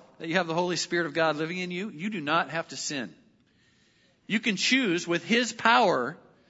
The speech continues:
to say no to sin. You really can. The way I know that is because you don't always sin. You only sin sometimes. So that tells me that you do not have to sin.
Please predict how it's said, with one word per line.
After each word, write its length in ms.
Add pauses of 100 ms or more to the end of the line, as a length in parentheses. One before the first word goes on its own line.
(460)
to 80
say 220
no 180
to 60
sin. 340 (720)
You 100
really 180
can. 380 (800)
The 80
way 120
I 60
know 180
that 200
is 80
because 280
you 80
don't 220
always 340
sin. 320 (1400)
You 140
only 160
sin 220
sometimes. 760 (760)
So 120
that 200
tells 380
me 140
that 120
you 120
do 60
not 180
have 240
to 60
sin. 360